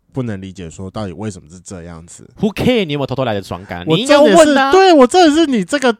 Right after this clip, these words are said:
Speaker 1: 你的变态原因是你前面跟我，你前面跟我呼吁讲说，你认为说这件事情要安全，
Speaker 2: 要戴套才安全。
Speaker 1: 结果最后，对，结果最后没有。
Speaker 2: 干，好恶哦。
Speaker 1: 对，好，然后这个时候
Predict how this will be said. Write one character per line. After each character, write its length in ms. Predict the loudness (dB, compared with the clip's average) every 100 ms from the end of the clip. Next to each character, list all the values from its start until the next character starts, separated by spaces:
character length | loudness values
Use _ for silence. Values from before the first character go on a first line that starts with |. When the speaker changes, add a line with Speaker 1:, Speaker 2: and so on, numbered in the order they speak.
| _
Speaker 1:
你 160 | -8
的 100 | -4
变 220 | -2 0 0
态 140 | 0
原 180 | 0 -2
因 60 |
是 160 | -2 -6
你 120 | -8
前 160 | -8 -8
面 140 | -8
跟 180 | -6 -8
我， 140 | -10 -14
你 120 | -14
前 180 | -10 -10
面 100 | -6
跟 120 | -6
我 80 | -6
呼 200 | -6 -8
吁 80 |
讲 220 | -8 -12 -20
说， 300 | -18 -16 -16
你 140 | -16
认 200 | -12 -12
为 80 | -12
说 160 | -14
这 100 | -14
件 80 | -14
事 120 | -14
情 80 | -18
要 100 | -18 -20
安 180 | -20 -20
全， 200 | _ -18
Speaker 2:
要 120 | -8 -4
戴 160 | -4
套 100 | -4
才 160 | -4 -4
安 160 | -6
全。 200 | -10 -14
Speaker 1:
结 60 | -16
果 20 |
最 0 |
后， 100 | _
对， 160 | -6 -4
结 80 | -4
果 80 |
最 140 | -4 -4
后 120 | -6
没 260 | -6 -12 -16
有。 200 | -18 _ _ _ _ -10
Speaker 2:
干， 300 | -8 -8 -14 _ _
好 200 | -12 -10
恶 160 | -10
哦。 160 | -12 -18 _ _
Speaker 1:
对， 220 | -14 -12 -12 _ _
好， 340 | -8 -6 -6 -12
然 100 | -10
后 160 | -8 -8
这 180 | -8
个 100 | -6
时 220 | -8 -8 -4
候 260 | -4 -4